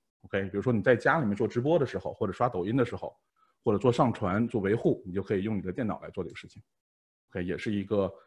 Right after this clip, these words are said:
呃，算是这个曲线救国的方式哈。不客气，不客气。呃，这个避免 copyright claim 啊，其实有很多方法，比如说，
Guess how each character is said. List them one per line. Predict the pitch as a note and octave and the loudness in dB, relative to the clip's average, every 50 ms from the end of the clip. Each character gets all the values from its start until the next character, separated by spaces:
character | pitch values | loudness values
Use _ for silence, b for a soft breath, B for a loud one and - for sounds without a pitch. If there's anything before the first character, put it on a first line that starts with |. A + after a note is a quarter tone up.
| b b b b b b b _ - | b b b b b b b _ -12
呃， | - - F2 F2 E2+ - - | -8 -6 -6 -4 -4 -6 -2
算 | - - A2+ G#2+ | 2 4 4 4
是 | F#2+ - - A2 G#2+ G#2 G2 F#2+ F2+ F2+ E2+ | 4 2 0 2 4 4 4 4 4 2 0
这 | - - F2+ E2+ | -2 -4 -4 -4
个 | - F2+ F2 B1+ B1+ - | -4 -6 -8 -8 -8 -8
曲 | - - - | -8 -6 -2
线 | - C3+ C#3 | 0 2 2
救 | C3+ B2+ G#2 | 4 2 2
国 | F2 F2+ E2+ | 0 -2 -6
的 | F#2 | -6
方 | - - F#2 F#2 | -6 -6 -6 -6
式 | - - G2+ | -8 -10 -12
哈。 | G2 - - - _ - - _ _ _ _ _ _ _ _ _ _ _ _ _ _ _ _ _ _ _ _ _ _ _ _ _ _ _ _ _ _ _ _ _ _ _ _ _ _ _ _ _ _ _ _ _ _ _ _ _ _ _ _ _ _ _ _ _ _ _ _ _ _ _ _ _ _ _ _ _ _ _ | -14 -14 -16 -18 _ -20 -20 _ _ _ _ _ _ _ _ _ _ _ _ _ _ _ _ _ _ _ _ _ _ _ _ _ _ _ _ _ _ _ _ _ _ _ _ _ _ _ _ _ _ _ _ _ _ _ _ _ _ _ _ _ _ _ _ _ _ _ _ _ _ _ _ _ _ _ _ _ _ _
不 | - G#2 | -6 0
客 | - B2+ A2 F#2+ | 4 4 4 4
气， | F#2 F2 | 2 -2
不 | D#2 F2 | -4 -4
客 | - F#2 E2 | -4 -6 -6
气。 | - - - - b b b b b b b b b | -6 -8 -12 -16 b b b b b b b b b
呃， | - - G#2+ A2+ A2+ A2+ A#2 A2+ A2+ A2+ A2+ A2 G#2+ G#2 F2 - - - - - C3 | 4 6 8 10 10 10 10 10 10 8 8 6 4 4 2 0 -2 -6 -10 -12 -10
这 | - - C4 | -8 -2 0
个 | C4 G3+ | 2 2
避 | D#3 C3+ - - - C4+ A#3+ | 2 0 -2 -2 2 4 6
免 | F3+ C#3+ A#2 G2+ F#2+ | 8 8 6 6 2
copyright | - - A3 G3+ G3+ F3+ F3+ G3 F3+ C#3 | 2 0 2 6 8 10 10 10 10 8
claim | - - - - G#3+ F#3 C3+ A2 F#2 | 6 4 4 8 8 10 10 8 6
啊， | - - - G#2+ - | 2 -4 -10 -12 -8
其 | - C3+ | -6 -4
实 | B2+ D#3 C#3+ | -2 0 2
有 | C3 C#3 - | 4 4 4
很 | - A2+ - | 2 -2 -2
多 | - A2 | -2 -2
方 | A#2 - C#3 C#3+ D3 | 0 2 2 2 2
法， | - - - - - - | 0 -2 -4 -6 -6 -4
比 | G#2 | -2
如 | G#2+ | 0
说， | - D#3 D3+ D#3 D#3 | 4 8 8 8 8